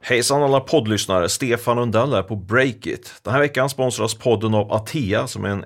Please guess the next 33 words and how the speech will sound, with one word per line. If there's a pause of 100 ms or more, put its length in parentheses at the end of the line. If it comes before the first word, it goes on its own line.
elektronik-
och (120)
I
T-partner
till
många
växande
bolag. (760)
Och
idag
vill
Atea
bjuda
på
fem
tips (120)
om
hur
man
utnyttjar (220)
teknologins (100)
kraft
maximalt
på
en
digitaliserad
arbetsplats. (680)
Här
kommer
tipsen, (120)
håll (100)
i
dig.